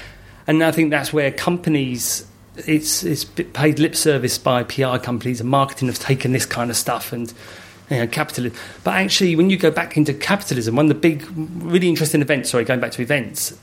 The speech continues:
in the Waste Agency was corporate songs. So we did an evening of corporate songs. And what was really fascinating about what came out of that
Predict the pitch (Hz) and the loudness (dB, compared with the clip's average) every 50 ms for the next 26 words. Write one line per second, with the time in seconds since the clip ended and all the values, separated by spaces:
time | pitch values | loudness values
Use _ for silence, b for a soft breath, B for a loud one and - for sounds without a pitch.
0 | - - - 127 120 120 117 117 113 117 123 143 190 190 - 170 151 131 127 - | -20 -14 -8 -8 -6 -4 -4 -6 -4 -2 0 2 2 2 2 2 0 0 -2 -4
1 | 135 135 131 135 135 127 - - - - - - - 160 160 - 151 - - - | -6 -2 0 0 -2 -2 -4 -8 -12 -16 -8 0 0 0 0 0 -6 -4 -2 0
2 | 151 139 120 107 104 101 - - - - - B B B B B B B B B | 0 0 -2 -4 -10 -12 -12 -12 -14 -14 -20 B B B B B B B B B
3 | B B B B B - - 135 139 147 143 139 147 160 175 175 160 160 151 143 | B B B B B -10 -2 0 2 4 6 6 6 6 6 6 6 4 4 4
4 | 151 - - 147 139 - - - - - - 113 107 101 98 98 - - - - | 2 2 0 0 0 0 -6 -6 -4 -4 -4 -4 -4 -6 -12 -12 -10 -10 -10 -10
5 | - - 127 143 165 160 147 135 135 131 151 185 202 180 165 143 - 165 139 - | -4 0 2 2 4 2 2 2 2 4 4 4 4 4 2 0 0 -2 -2 -2
6 | - 143 131 127 131 123 120 127 120 120 - 143 135 - - 139 131 127 123 123 | -2 -2 -2 -2 -4 -4 -4 -4 -6 -4 -6 -6 -4 -2 0 0 0 0 -2 -4
7 | 117 - 143 123 107 104 - - | -2 -2 -2 -2 -4 -6 -12 -18